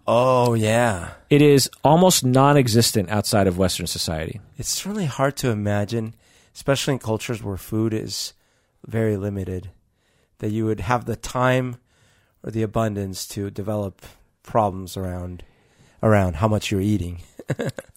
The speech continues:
Speaker 2: Well, so that's one hypothesis. Another hypothesis is the messages that we give people around bodies, you know, that in other societies, there's just different messages, right?
Speaker 1: I, I, I suppose you're right on that for sure. A-, at the same time,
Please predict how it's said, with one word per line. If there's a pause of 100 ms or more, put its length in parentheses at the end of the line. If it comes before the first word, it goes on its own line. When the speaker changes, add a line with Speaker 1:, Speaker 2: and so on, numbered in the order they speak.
(160)
Speaker 2:
Well, (100)
so
that's
one
hypothesis.
Another
hypothesis
is (260)
the
messages
that
we
give
people
around
bodies, (140)
you
know, (420)
that
in
other
societies, (120)
there's
just
different
messages,
right? (640)
Speaker 1:
I,
I,
I
suppose
you're
right
on
that
for
sure.
A-,
at
the
same
time,